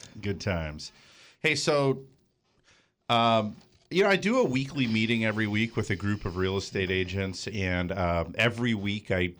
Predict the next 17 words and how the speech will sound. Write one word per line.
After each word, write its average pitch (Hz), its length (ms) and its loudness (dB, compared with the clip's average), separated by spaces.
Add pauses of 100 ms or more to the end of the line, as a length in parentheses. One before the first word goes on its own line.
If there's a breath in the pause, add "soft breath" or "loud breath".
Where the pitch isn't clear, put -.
I 95 100 -2
give 98 320 -2
them 98 280 0
information, 92 960 -2 (460 soft breath)
um, 87 720 0 (200)
that 107 220 -4
kinda 113 240 0
supports 113 640 -4
what's 107 240 -6
going 98 320 -2
on 101 180 -2
in 101 80 -4
the 90 60 -4
market, 95 400 -2
or 90 120 -2
at 92 80 -8
least 113 340 -6